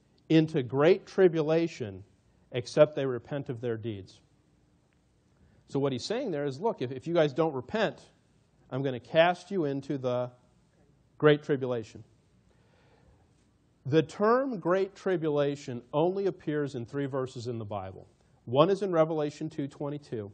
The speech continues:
Let's look at the two others. So get Revelation seven.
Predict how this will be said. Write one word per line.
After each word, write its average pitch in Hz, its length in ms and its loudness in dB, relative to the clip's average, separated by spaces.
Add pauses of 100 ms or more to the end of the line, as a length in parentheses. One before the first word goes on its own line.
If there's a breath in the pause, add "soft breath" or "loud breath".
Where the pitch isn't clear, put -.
(1000 soft breath)
Let's 127 220 -2
look 139 160 -4
at 131 60 -14
the 127 80 -10
two 127 180 -4
others. 95 380 -10 (160)
So 147 100 0
get 143 220 0
Revelation 165 560 2
seven. 135 480 -2